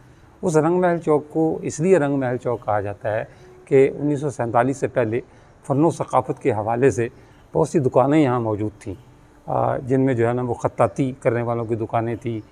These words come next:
पेंटिंग करने वालों की दुकानें थीं, और जो है वो, अ, मतलब, अ, कोई ऐसी, ऐसी, ऐसा साजो सामान बिकता था, अ, जिनसे रंग जो है वो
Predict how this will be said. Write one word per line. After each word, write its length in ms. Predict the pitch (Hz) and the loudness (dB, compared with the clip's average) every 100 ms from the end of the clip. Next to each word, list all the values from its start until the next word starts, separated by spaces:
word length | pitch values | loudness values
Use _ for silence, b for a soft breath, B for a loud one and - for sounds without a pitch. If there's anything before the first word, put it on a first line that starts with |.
| b b - | b b -2
पेंटिंग 340 | 160 156 160 143 | 2 4 2 0
करने 200 | 135 123 | -2 -2
वालों 220 | 120 120 | -2 -2
की 100 | 113 | -4
दुकानें 440 | 110 117 110 113 | -2 -2 -2 -2
थीं, 260 | 101 120 113 b b b b | -4 -8 -8 b b b b
और 160 | - 123 | -4 -2
जो 140 | 110 | 2
है 100 | 113 | 2
वो, 260 | 120 123 131 | 2 2 2
अ, 580 | - - 117 113 117 - | 0 -2 0 2 0 -2
मतलब, 300 | 135 127 123 - B B - | -4 -4 -6 -12 B B -18
अ, 520 | 214 214 220 - - 180 | -12 -10 -10 -10 -10 -6
कोई 140 | - 196 | -2 2
ऐसी, 320 | - - 190 | 2 2 0
ऐसी, 380 | - 180 - 185 175 180 | 2 0 4 2 2 -2
ऐसा 200 | 139 180 | 2 2
साजो 240 | 147 147 | 4 2
सामान 340 | 147 151 160 | 0 0 0
बिकता 260 | 139 131 143 | -2 -2 -2
था, 200 | 143 170 B B B - | -2 -4 B B B -2
अ, 140 | 151 | 0
जिनसे 400 | 135 127 151 185 | 0 -2 0 0
रंग 460 | - - 151 165 147 | -2 2 4 4 2
जो 200 | 117 107 | 0 0
है 100 | 110 | 0
वो 200 | 113 | -2